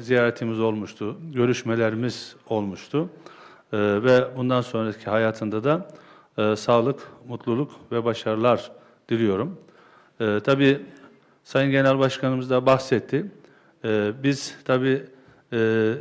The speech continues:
çok samimi bir tanışıklığımız olduğu için bizim için, e, çok rahat ve güzel bir görüşme oldu. Hem eskileri yad ettik, bir takım hatıraları yeniden paylaştık.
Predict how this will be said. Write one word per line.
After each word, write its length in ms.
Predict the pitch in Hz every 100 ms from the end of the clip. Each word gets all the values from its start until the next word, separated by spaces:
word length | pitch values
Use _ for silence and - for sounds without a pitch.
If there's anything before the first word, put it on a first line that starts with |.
| - - - - -
çok 320 | - 139 -
samimi 520 | - 127 131 131 131
bir 100 | 127
tanışıklığımız 760 | 123 123 120 - - 123 123 120
olduğu 220 | 120 143
için 360 | 139 - 180 - - - _ _ -
bizim 300 | 123 135 139
için, 340 | 131 143 147 143 127
e, 260 | 117 113 113
çok 180 | 139 135 - 117
rahat 380 | 120 127 - - - _ _ _ 120
ve 120 | 123
güzel 520 | 113 110 135 123 - - -
bir 100 | 117
görüşme 420 | 117 120 - 127
oldu. 400 | 117 92 107 175 - - - - _
Hem 300 | - 160 156 - - -
eskileri 500 | 147 139 147 147 147
yad 220 | 139 131
ettik, 360 | 131 131 135 131 - _
bir 100 | 123
takım 320 | 123 120 127
hatıraları 840 | 117 120 117 123 117 117 120 117 120 - - - _
yeniden 340 | 123 123 123 120
paylaştık. 720 | 117 113 113 110 123 117 -